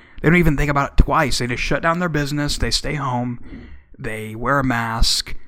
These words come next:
They, you know, um, I mean, it, like, it's just crazy. It's just crazy to see people,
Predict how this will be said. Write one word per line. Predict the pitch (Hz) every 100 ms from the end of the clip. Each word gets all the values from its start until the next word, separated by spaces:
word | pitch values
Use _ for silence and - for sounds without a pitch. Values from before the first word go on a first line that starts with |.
| - - -
They, | 127 113 113 113 110 - -
you | 127
know, | 110 104 107 - - -
um, | 113 104 98 - - - - - - _ _ _ _ -
I | 160
mean, | 208
it, | - -
like, | 175 202
it's | 208
just | 208
crazy. | - 202 170 113 -
It's | 135
just | 175 -
crazy | 165 160 131
to | 123
see | - 139
people, | 127 135 131 117 120